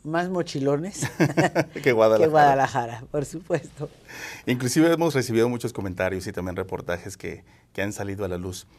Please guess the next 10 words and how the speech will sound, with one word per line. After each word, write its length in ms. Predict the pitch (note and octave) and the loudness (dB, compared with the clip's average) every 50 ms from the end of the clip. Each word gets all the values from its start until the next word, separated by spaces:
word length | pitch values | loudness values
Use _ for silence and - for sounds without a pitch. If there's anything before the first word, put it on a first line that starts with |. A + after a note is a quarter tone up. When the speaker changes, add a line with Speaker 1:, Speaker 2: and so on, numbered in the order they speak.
| _ _ _ - - _ | _ _ _ -20 -20 _
Speaker 2:
de 240 | - G#2 G#2+ G#2 G#2 | -4 0 0 0 0
que 140 | - A2+ G#2 | 0 0 0
a 100 | G2+ G#2 | 0 0
raíz 460 | G2+ A2 A2+ A2+ C3 C#3 C#3+ C#3+ C3+ | 0 0 2 2 2 0 -2 -2 -2
de 540 | C#3 C3 B2 A#2 G#2+ G2+ G2 F#2 - - - | -2 -2 -2 -2 -4 -4 -6 -6 -8 -10 -8
el 100 | - G2+ | -8 -6
estreno 360 | G2 F#2+ - A#2+ B2 B2+ B2 A#2+ | -6 -8 -8 -8 -6 -6 -6 -6
de 100 | A#2+ A#2 | -6 -6
esta 260 | A#2 - - A2 G#2 | -6 -6 -6 -4 -4
obra 320 | G2+ F#2+ F#2 F2+ F#2 F#2+ | -4 -6 -8 -8 -10 -12